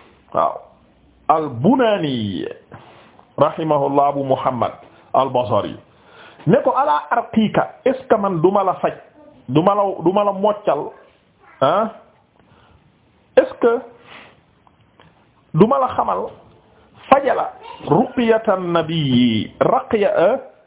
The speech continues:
li nga xamante ne nii, bi ruqyati nabi sallallahu alayhi wasallam, li nga xam ne Yonent bi sallallahu alayhi wasallam de noonu la doon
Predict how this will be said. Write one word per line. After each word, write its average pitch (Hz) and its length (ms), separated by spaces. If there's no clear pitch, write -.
li 165 120
nga 277 160
xamante 240 420
ne 214 120
nii, 185 200
bi 170 120
ruqyati 208 600
nabi 151 540
sallallahu 180 240
alayhi 160 160
wasallam, 120 220
li 156 100
nga 262 120
xam 220 180
ne 196 100
Yonent 202 260
bi 208 60
sallallahu 185 240
alayhi 170 240
wasallam 165 240
de 151 80
noonu 170 280
la 165 80
doon 156 180